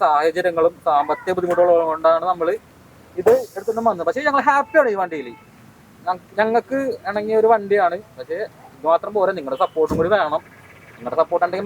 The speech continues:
മാത്രമേ ഞങ്ങൾക്ക് മുമ്പോട്ട് കൊണ്ടുപോകാൻ പറ്റുള്ളൂ. എല്ലാവരും നല്ല രീതിക്ക് സപ്പോർട്ട് ചെയ്യുക.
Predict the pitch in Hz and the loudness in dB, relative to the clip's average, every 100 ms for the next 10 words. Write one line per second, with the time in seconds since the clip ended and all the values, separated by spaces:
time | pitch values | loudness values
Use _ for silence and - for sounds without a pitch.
0 | 202 196 - 208 226 208 220 202 175 185 | 0 0 -2 -2 -2 0 -2 -2 -4 -2
1 | 170 170 156 113 104 95 - - - - | 0 0 -2 -6 -8 -10 -20 -20 -20 -18
2 | - 123 131 147 175 214 - 139 135 143 | -12 -4 0 0 0 -6 -10 -4 -4 -4
3 | 151 180 - 151 165 127 | -2 -2 0 0 2 2